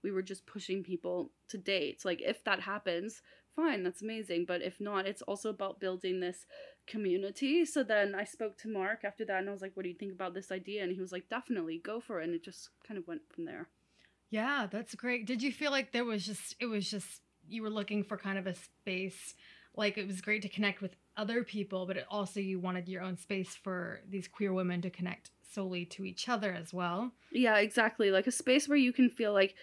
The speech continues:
Speaker 1: you're talking to other queer women, whether or not you want to date them, or if you just want to make connections with someone who's similar to you or has similar interests.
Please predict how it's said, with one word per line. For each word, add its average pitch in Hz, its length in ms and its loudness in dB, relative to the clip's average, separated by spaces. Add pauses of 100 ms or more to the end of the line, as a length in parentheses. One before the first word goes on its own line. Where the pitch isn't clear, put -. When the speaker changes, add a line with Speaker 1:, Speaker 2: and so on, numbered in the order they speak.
(240)
Speaker 1:
you're 240 160 8
talking 233 340 2
to 208 100 4
other 196 140 4
queer 202 260 4
women, 190 340 8
whether 294 260 10
or 269 60 10
not 269 320 6 (500)
you 196 160 0
want 180 180 6
to - 100 -6
date 165 280 2
them, 175 180 8
or 170 140 8
if 175 120 0
you 208 80 -2
just - 200 -6
want 190 180 4
to - 80 -6
make 170 220 6
connections 190 500 2
with 170 140 -8
someone 180 260 2
who's 208 160 0
similar 196 480 2
to 175 160 -6
you 185 80 0
or 175 100 2
has 190 200 -4
similar 196 240 -2
interests. 185 720 -2